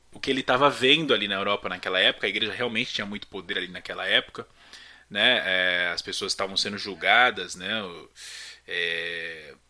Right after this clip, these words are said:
executadas muitas vezes,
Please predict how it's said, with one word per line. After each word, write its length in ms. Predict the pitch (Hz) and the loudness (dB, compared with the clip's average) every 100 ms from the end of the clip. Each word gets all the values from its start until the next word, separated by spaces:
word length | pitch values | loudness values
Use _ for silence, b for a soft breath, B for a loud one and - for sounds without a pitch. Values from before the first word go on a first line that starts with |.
| - - - - - | -20 -20 -20 -20 -14
executadas 880 | 107 98 98 110 - 107 123 113 95 | -8 -6 -6 -2 6 8 6 2 -6
muitas 340 | 101 98 87 | -6 -6 -4
vezes, 800 | 90 113 139 139 120 117 - | 0 4 6 4 2 -2 -4